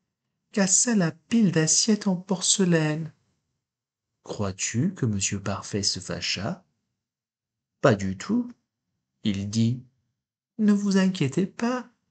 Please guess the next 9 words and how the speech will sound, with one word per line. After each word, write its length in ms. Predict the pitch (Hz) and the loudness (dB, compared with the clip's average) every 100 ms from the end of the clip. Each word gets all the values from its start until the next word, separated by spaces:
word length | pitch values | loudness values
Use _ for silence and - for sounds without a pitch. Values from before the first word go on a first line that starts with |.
| _ | _
Monsieur 340 | 139 123 - 120 | -2 0 2 2
Maladroit. » 760 | 113 113 110 104 110 113 117 _ _ _ _ _ - | 2 0 0 -2 -2 -4 -8 _ _ _ _ _ -6
Et 180 | 104 - | -6 -4
adroit 500 | - 101 107 104 117 | -2 0 0 2 0
et 100 | 98 | 0
parfait 580 | 98 117 120 - 92 85 _ _ - | -4 -4 -6 -8 -10 -10 _ _ -6
comme 240 | - 107 | -4 -2
il 220 | 87 92 | -4 -2
l'était, 520 | 120 143 - 220 226 | -2 -4 -6 -6 -6